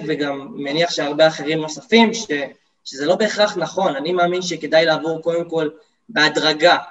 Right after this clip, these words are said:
בקבוצות שהליגות שלהן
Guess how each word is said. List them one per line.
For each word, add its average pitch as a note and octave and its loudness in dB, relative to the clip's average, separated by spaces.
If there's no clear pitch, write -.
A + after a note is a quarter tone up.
בקבוצות D3 0
שהליגות F3 0
שלהן D#3 0